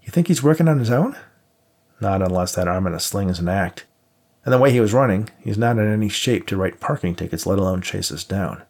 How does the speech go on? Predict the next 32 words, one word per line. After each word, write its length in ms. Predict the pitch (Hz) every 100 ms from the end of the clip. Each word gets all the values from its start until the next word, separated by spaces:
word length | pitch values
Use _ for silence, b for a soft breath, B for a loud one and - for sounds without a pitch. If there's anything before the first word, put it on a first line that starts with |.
| _ _ _ _ _ -
And 80 |
if 80 | 110
he 80 | 117
knew 160 | 160 143
anything, 340 | 90 - 107
he'd 180 | 113 110
tell 220 | 123 113
his 80 | 101
buddies 340 | 104 113 87
on 100 | 87
the 60 | 87
force." 520 | - 127 85 - - _ _ _ _ _ _ _
"So 300 | - 156 170
what's 240 | 170 160
his 160 | 170 147
game?" 400 | 160 208 160 95 _ _ _ _ _ _ -
"Whatever 340 | 110 123 98
it 60 | 87
is, 180 | 101 110
I'd 180 | 104
bet 160 | 95 107
he's 200 | 110 104
got 180 | 113 104
every 160 | 104
cop 280 | 104 107 104
in 40 | 107
the 80 |
city 220 | 101 110 101
looking 260 | 95 92
for 120 | 90
this 180 | 90 85
car. 440 | - 117 95 -